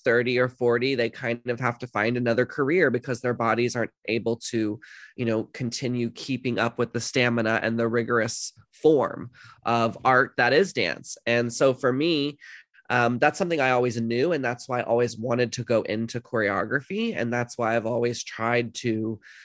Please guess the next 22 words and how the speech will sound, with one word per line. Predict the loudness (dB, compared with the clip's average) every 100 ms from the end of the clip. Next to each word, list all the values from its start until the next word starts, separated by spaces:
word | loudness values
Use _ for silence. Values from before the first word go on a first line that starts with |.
| -20 -20 _
you | -4 2
know, | 2
play | 2 2
Twister | 2 4 2 4 2
board. | 2 2 0 -2
So | -4 -4 -6 -10
do | 0 4
the | 6
Laganja | 4 4 2 2 0
gigs, | -2 -2 -4
but | -4
also | 0 0 -2
do | -4 -2
the | -4
choreography | -2 0 2 0 -4 -2
and | -2 0
also | 0 2 2
build | 2 2 2
my | 0 -4
cannabis | -4 -4 -2 -4 -6
brand | -6 -4 -4 -6
and | -4 -2 -4